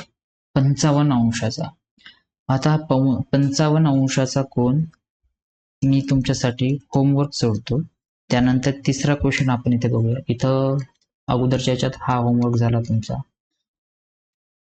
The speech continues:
इथे हा नव्वद अंशाचा कोन बघूयात कसा आपल्याला काढता येईल, म्हणजे नव्वद अंशाचा कोणाला कसं दुभागायचं.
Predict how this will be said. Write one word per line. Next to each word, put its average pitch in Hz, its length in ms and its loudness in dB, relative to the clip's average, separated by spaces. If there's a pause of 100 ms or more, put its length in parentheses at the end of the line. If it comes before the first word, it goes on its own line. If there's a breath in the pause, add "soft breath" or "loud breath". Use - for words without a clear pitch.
इथे 135 460 2
हा 123 200 2 (460)
नव्वद 127 380 2
अंशाचा 120 460 0
कोन 117 200 2
बघूयात 117 380 2
कसा 120 260 -2
आपल्याला 120 380 -2 (1080)
काढता 123 440 0
येईल, 113 320 0
म्हणजे 123 260 2
नव्वद 123 280 0
अंशाचा 127 460 0 (100)
कोणाला 123 380 0
कसं 131 280 0 (380)
दुभागायचं. 120 760 0